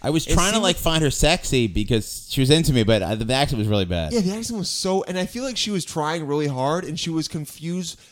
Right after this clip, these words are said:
Speaker 2: by what was coming out of her own mouth.
Speaker 1: Maybe she wasn't
Speaker 2: You
Speaker 1: really
Speaker 2: know?
Speaker 1: from Somalia. That was the problem.
Speaker 2: Yeah, yeah. Somalia seemed like it kinda just came out of nowhere.
Speaker 1: It's crazy.
Speaker 2: Um,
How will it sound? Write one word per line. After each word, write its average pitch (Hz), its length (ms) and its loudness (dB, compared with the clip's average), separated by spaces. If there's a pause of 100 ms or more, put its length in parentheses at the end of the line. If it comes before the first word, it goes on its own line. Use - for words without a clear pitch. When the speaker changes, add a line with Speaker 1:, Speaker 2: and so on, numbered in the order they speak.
(140)
Speaker 2:
by 143 140 0
what 139 200 0
was 160 140 -4
coming 143 320 -8
out 135 120 -4
of 123 140 -8
her 131 240 -2
own 117 220 -4
mouth. 107 340 -12 (160)
Speaker 1:
Maybe 135 160 2
she 170 100 0
wasn't 151 200 4
Speaker 2:
You - 20 2
Speaker 1:
really 139 120 2
Speaker 2:
know? - 40 -2
Speaker 1:
from 127 80 -2
Somalia. 98 540 -2
That 78 100 -6
was 80 100 -8
the - 60 -12
problem. - 280 -12 (280)
Speaker 2:
Yeah, 175 580 0
yeah. 151 220 -2
Somalia 208 520 2
seemed 196 260 -2
like 165 120 -6
it 143 120 -12
kinda 170 320 0
just 143 180 -2
came 139 180 -4
out 127 80 -4
of 117 100 -6
nowhere. 113 400 -6 (300)
Speaker 1:
It's - 120 -12
crazy. 80 440 -4
Speaker 2:
Um, 120 640 -4